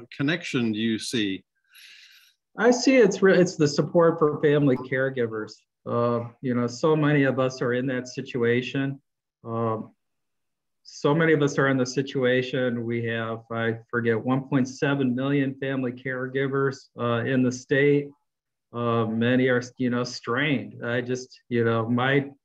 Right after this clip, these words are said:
Speaker 2: dad became seriously ill, and it was quick. So I was, I was fortunate.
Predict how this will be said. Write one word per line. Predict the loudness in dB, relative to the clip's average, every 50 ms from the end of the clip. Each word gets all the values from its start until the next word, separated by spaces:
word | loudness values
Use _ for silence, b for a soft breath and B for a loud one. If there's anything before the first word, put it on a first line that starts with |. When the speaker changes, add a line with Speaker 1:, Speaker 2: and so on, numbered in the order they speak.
| _
Speaker 2:
dad | -2 0 0 0 0
became | -2 -4 -4 -4 -4 -4
seriously | -4 -4 -2 0 0 0 0 -2 -4 -6 -4 -4 -4
ill, | -2 -2 -4 -4
and | -4
it | -6
was | -6 -8 -12 -16 -20 _ _
quick. | -6 -6 -6 -6 -8 -12 -18
So | -12 -4 -2 0 2
I | 2 2
was, | 0 0 -4 -6 -4
I | -2 -2 0
was | 0 -2 -2
fortunate. | -4 -4 0 2 2 2 0 -2 -6 -8 -10 -10 -14